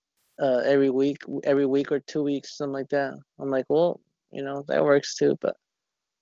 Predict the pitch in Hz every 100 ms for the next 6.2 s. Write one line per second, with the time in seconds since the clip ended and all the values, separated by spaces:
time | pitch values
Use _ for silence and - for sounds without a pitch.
0 | _ 143 147 147 143 151 147 135 139 147
1 | 147 147 156 147 135 - _ - - -
2 | 139 139 - _ - - _ - 151 57
3 | - _ _ _ _ _ _ _ _ _
4 | _ _ - - _ _ _ 143 135 139
5 | - 143 135 135 127 139 131 131 127 -
6 | 135